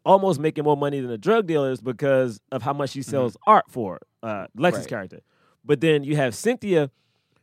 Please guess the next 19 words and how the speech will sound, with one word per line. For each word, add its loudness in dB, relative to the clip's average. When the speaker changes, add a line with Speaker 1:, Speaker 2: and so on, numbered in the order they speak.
Speaker 1:
who, 6
uh, -2
uh, -8
Priest 0
comments, -4
"Man, -8
I -6
can't," -8
and -10
she -14
can't -8
leave. -6
One, -4
she -12
likes -4
it -8
here, -6
and -10
two, -6